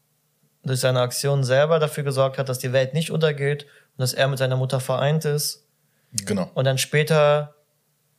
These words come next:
Speaker 1: à la Christopher Nolan Konstrukt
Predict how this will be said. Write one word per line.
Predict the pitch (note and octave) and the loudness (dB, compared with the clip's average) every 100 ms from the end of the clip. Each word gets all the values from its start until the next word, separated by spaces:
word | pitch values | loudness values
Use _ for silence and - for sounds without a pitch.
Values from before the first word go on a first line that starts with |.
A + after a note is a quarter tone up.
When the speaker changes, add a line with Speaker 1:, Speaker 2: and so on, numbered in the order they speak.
| _ _ - | _ _ -2
Speaker 1:
à | C3+ | 2
la | D3 C#3+ C3 B2+ | 4 4 2 -2
Christopher | - D3 C#3+ C#3 | -4 -2 0 2
Nolan | C#3+ C#3+ D3+ D3+ D3+ D3 - - - - _ _ _ - | 4 4 4 4 2 0 -4 -20 -20 -20 _ _ _ 0
Konstrukt | E3 D#3+ - - D#3 D#3 - - - | 4 4 2 0 0 2 -4 -4 -8